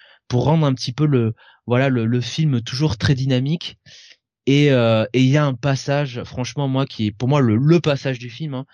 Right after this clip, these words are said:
Il y a un dialogue qui doit, euh, durer une demi-heure entre deux personnages, et c'est, euh, c'est captivant. Euh,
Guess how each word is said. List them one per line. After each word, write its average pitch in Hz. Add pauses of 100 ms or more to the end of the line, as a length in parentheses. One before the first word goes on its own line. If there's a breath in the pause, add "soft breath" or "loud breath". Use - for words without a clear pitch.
(240 loud breath)
Il 107
y -
a 113
un 117
dialogue 139
qui -
doit, 120
euh, 101 (400 soft breath)
durer 127
une 165
demi-heure 151 (300)
entre 110
deux 135
personnages, 131 (680 loud breath)
et 131
c'est, 143
euh, 95
c'est 131
captivant. 117 (540 loud breath)
Euh, 85